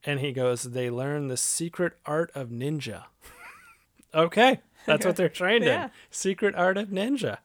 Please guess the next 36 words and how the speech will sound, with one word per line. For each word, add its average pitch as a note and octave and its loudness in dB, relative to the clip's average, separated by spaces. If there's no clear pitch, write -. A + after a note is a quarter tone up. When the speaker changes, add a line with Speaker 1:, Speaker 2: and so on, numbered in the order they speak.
Speaker 1:
Gotcha. B3 -6
Speaker 2:
That's G3+ -12
all F#3+ -4
you G#3+ -2
need A#3 -2
to C4 2
know. G3+ -4
Speaker 1:
Yep. G#3 0
All F#3 2
right. C#4 -4
<laughs> - -16
Gloss E3+ 2
over F#3 4
what's G3+ 0
going G3+ 4
on G3+ 2
there. A3 0
Yep. C#4 -4
Secret A3+ -8
art A3+ -4
of G#3+ -2
ninja. A2 -4
Check. - -8
<laughs> - -16
Speaker 2:
What G#3+ -2
was C4 -2
your C4 0
funniest G3 -6
line F3+ -8
or F3 -8
moment? E3+ -10
Speaker 1:
And D#3 -6
I D3+ 0
think F#3+ -4
it's F3 -4
part B2+ -2